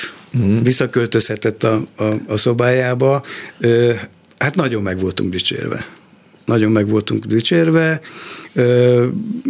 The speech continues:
Speaker 2: mondom, nem számítottunk az anyagi javadalmazásokra sem, de hát így utólag azért az egy nagyon szép gesztus volt a részükről, hogy a befolyt reklámbevételeket teljes egészében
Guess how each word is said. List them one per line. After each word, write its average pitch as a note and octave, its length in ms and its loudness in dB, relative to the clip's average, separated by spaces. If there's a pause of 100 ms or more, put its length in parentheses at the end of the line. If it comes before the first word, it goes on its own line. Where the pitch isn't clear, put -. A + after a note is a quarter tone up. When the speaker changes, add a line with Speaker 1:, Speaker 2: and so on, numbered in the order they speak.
(680)
Speaker 2:
mondom, C3+ 360 4
nem C#3 140 4
számítottunk A2+ 680 0
az A#2 120 2
anyagi B2+ 300 2
javadalmazásokra C3 1040 2
sem, D#3 480 2 (680)
de B2+ 520 2 (640)
hát - 320 -2
így A#2+ 180 4
utólag A2+ 500 2
azért A2 360 4
az G#2+ 140 2
egy A2 160 2
nagyon A#2 220 4
szép A2 240 0
gesztus A2 360 -2
volt A#2 220 -6
a A2+ 40 2
részükről, A#2+ 480 2
hogy A#2 200 -4 (180)
a G#2 180 -4
befolyt A2+ 420 0
reklámbevételeket A2 1040 -2
teljes A2 320 0
egészében A#2+ 640 -4